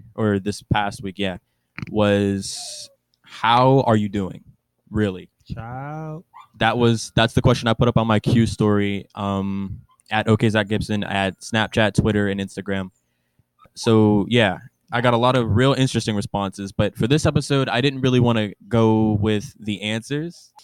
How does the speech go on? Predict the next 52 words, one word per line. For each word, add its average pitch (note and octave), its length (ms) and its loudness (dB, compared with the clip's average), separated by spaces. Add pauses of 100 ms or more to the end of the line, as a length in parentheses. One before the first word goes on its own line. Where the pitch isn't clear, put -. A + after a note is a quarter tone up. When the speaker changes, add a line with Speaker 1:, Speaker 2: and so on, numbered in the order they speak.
(680)
Speaker 1:
I A2+ 100 2
don't A2 80 6
know, G2+ 80 6
I G2 100 4
just G#2 160 -2
felt A2+ 120 -2
like G#2+ 180 -4
it A2 60 -2
would A2 100 0
be A2 80 0
better A2 300 0
this A2+ 240 -2
way B2 160 0
to G#2+ 100 -4
have G2+ 200 -2
the F#2+ 100 -8
guests - 760 -8 (520)
give A2 180 -2
their B2 140 4
answer B2 440 -2
as G#2+ 200 -2
opposed G#2 320 0
to G2 60 -6
pulling G2+ 260 -2
out F#2+ 260 -4 (160)
random F#2+ 380 -4
answers E2+ 280 -10
for - 120 -14
this - 180 -14
one. - 140 -20 (500)
Some C#3 200 -6
of C#3 40 -2
the C3 60 0
stuff B2 200 -2
I A#2+ 40 -4
had A2+ 120 0
written G#2+ 200 -4
down G#2 260 0
coming G#2 200 -4
up G2 140 -6
to G2 200 -2
how G2 180 0
I F#2+ 60 0
come G#2 240 0
up G2 180 -6
with - 160 -4
the - 60 -10
question F#2+ 360 -6
this F#2 140 -2
week. F#2+ 240 -4 (320)
Everybody's B2+ 460 2
human. G#2+ 500 -2